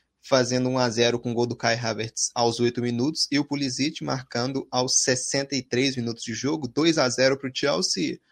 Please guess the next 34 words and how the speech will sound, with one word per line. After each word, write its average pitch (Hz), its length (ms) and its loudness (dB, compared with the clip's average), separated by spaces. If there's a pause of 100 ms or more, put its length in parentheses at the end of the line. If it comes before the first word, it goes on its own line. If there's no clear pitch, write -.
(420)
Talvez 202 280 2
a 208 40 -2
gente 214 100 -2
esperava 208 380 0
uma 202 140 -2
vitória 170 400 0
até 156 260 0
mais 170 240 -4
tranquila, 135 540 -2
não 123 100 -6
sei 123 120 -10
se 123 100 -8
vocês 123 200 -6
concordam, 135 680 -2
Lille 120 460 -2 (300)
em 151 60 -4
alguns 120 240 2
momentos 120 380 0
a 123 40 -2
partida 120 460 0
dificultou - 440 -10
principalmente 120 800 -4
na, 110 260 0
no, 104 60 -4
no 117 320 -6
sistema 113 320 -4
defensivo, 135 840 -4 (300)
jogou 117 640 0
em 117 60 -4
alguns 110 240 -2
momentos 110 360 -2
até 147 220 -2
bem, 160 260 0
mas 180 420 4